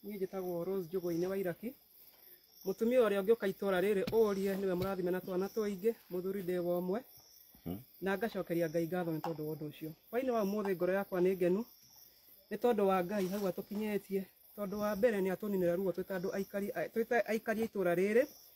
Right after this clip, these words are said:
Speaker 1: na neighbors a nyina wa Sh-, wa Sarah. Njuge hakwa,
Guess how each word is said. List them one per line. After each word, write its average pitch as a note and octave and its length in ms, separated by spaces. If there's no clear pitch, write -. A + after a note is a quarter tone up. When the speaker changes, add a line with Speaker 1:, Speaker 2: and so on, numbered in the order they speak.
Speaker 1:
na F#3 120
neighbors F#3 520
a F3+ 120
nyina F3 220
wa D#3+ 140
Sh-, - 260
wa F#3 160
Sarah. F3+ 540
Njuge F#3+ 200
hakwa, G#3+ 520